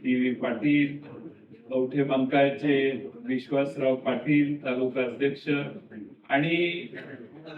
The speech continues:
सर्व शिराळा, वाळवा, तासगाव, सांगली जिल्ह्यातून दिनकरराव पाटील, सर्वच मान्यवर आले, ते सगळे मी बंधू भगिनी. आपल्या सगळ्यांना पहिल्यांदा मी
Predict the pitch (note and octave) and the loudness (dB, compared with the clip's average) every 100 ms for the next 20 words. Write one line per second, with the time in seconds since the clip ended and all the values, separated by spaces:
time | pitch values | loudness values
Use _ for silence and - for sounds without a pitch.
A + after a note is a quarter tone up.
0 | D3 D#3 D3 D#3 D#3+ D#3 C#3 C#3 C#3+ C#3+ | -8 -2 2 2 2 -4 -2 0 0 -4
1 | - - C3 B2+ C3 C#3 C#3 - - B2 | -8 -4 0 0 2 2 0 -6 -4 -2
2 | A#2 - C#3 C3+ C3 A#2+ - - - - | -2 -2 4 4 2 -4 -10 -18 -14 -8
3 | A2+ B2 C3+ C3 B2+ B2 C3 - C#3+ C3 | -4 -4 -2 0 0 2 0 0 -2 -4
4 | C3 A#2+ A#2+ A#2+ C3 B2+ B2 B2+ A#2+ C#3+ | -6 0 0 2 2 2 0 -2 -4 -2
5 | C3+ C3 C3 D3+ D#3+ E3 - B2+ A#2+ B2 | -2 -4 -2 0 0 0 -2 -2 0 0
6 | C3 B2+ A#2+ A#2+ C#3+ - D3 B2+ B2 A#2 | 0 2 0 0 -2 -2 -4 -4 -4 -2
7 | C3 D3 - - - - A#2 A2+ - G2 | 0 0 -4 -6 -6 0 2 2 0 -2
8 | - - - - A2+ A2 F#3 - C#4 - | -6 -10 -14 -16 -18 -18 -16 -16 -16 -18
9 | - - - C#4 D#4+ C#4+ A3+ A3 A2 C#3 | -20 -20 -12 -10 -10 -12 -16 -16 0 2
10 | C#3 D#3 D#3 - C#3 C#3+ D#3 D#3+ D#3 D#3 | 4 4 2 2 0 2 2 2 2 2
11 | D#3 D3+ C#3+ - - - - - _ _ | 2 0 -2 -10 -18 -16 -18 -18 _ _
12 | _ _ _ _ _ _ _ - C#3+ C#3 | _ _ _ _ _ _ _ 4 6 8
13 | D3 D3 D3 D3+ D3+ | 6 4 4 4 4